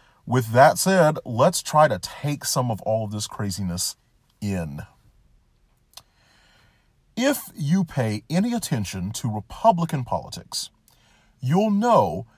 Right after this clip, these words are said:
that they spend a ton of time searching high and low for voter fraud. From accusing thousands of Texas citizens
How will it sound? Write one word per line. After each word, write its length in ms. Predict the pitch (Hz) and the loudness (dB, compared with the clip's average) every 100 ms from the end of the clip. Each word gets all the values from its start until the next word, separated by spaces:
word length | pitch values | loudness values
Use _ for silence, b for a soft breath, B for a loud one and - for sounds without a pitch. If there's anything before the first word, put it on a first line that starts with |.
| b | b
that 160 | 135 143 - | -6 -6 -4
they 140 | 165 | -2
spend 380 | 190 - 196 202 - | 0 -2 -2 -2 0
a 80 | 202 | -2
ton 640 | - - - 262 262 156 - | -2 -14 -4 2 2 2 -2
of 140 | 107 | -6
time 460 | - 127 92 73 80 b b b | -4 -4 -4 -6 -12 b b b
searching 420 | b - 156 - 156 | b -2 0 0 -2
high 640 | 143 - 160 160 165 175 | -2 -2 2 4 4 2
and 200 | - 180 | 0 0
low 520 | 165 107 101 85 82 107 b b b b | 0 0 -2 -2 -6 -10 b b b b
for 460 | - 127 127 123 - | -6 0 2 0 -4
voter 720 | 110 90 113 117 117 117 135 | -10 -2 2 2 0 -2 -4
fraud. 720 | _ - - 104 87 52 - 123 _ _ _ _ _ _ b b b b b | _ -12 0 2 2 -2 -8 -16 _ _ _ _ _ _ b b b b b
From 220 | - 185 | 2 4
accusing 480 | 175 - 233 214 233 | 4 2 0 0 -2
thousands 800 | 208 - 151 160 180 175 196 202 - | -4 -2 4 6 6 2 0 -2 -2
of 220 | 110 - | -4 -2
Texas 440 | - 220 - 254 | 2 2 0 -2
citizens 600 | - 104 87 - 69 85 | -2 -4 -6 -8 -8 -12